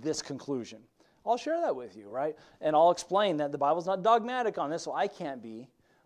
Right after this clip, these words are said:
but here's why I believe such and such, right? And, uh, so we gotta be careful. We gotta be, uh, in a sense, flexible. And, um, and, and again, not every practice that we do,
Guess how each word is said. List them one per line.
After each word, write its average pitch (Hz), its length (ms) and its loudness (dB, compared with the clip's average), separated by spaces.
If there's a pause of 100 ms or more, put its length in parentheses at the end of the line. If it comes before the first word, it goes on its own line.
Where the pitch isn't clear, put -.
but 143 140 2
here's 143 220 -2
why 139 220 4
I - 20 2
believe 123 360 -6
such 131 240 -4
and 98 100 -14
such, - 340 -14
right? 120 200 -4 (460)
And, 156 300 2
uh, 156 220 4
so 202 120 -2
we 330 80 2
gotta 320 160 6
be 220 120 -2
careful. 180 320 4
We 190 60 8
gotta 208 120 8
be, 170 240 4
uh, 151 200 2 (260)
in 156 100 -4
a 151 40 -2
sense, 151 260 -2
flexible. 180 720 2 (760)
And, 160 340 2
um, 151 240 6 (520)
and, 156 280 2
and 165 200 2
again, 190 220 6
not 185 200 4
every 175 580 0 (180)
practice 190 460 -8
that 147 120 2
we 143 120 -4
do, 143 420 0